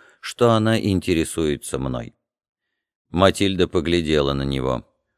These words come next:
Он выдержал этот взгляд. Он же чувствовал себя просто переполненным любовью.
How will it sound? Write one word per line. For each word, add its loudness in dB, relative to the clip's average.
Он 0
выдержал 2
этот 2
взгляд. -2
Он 2
же 0
чувствовал 0
себя 2
просто 0
переполненным 2
любовью. -2